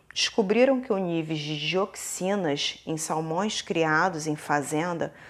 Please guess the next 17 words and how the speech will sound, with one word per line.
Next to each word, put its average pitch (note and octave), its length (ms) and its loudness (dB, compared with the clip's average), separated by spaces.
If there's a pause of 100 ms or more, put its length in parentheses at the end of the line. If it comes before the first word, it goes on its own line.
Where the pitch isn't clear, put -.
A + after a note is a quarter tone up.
(140)
são G#3 300 0 (100)
onze A#3+ 480 4
vezes E3 460 2
maiores D#3 540 0
do E3+ 100 -4
que - 140 -2
aqueles D#3+ 420 -2
dos D#3+ 160 -8
salmões D#3 500 -2
selvagens. D#3 1000 -2 (100)
Tais A3+ 240 6
poluentes F#3+ 640 2
ambientais D#3+ 720 2
estão E3 320 -2
ligados D#3 540 0
ao C3+ 140 2
câncer, D3+ 680 -2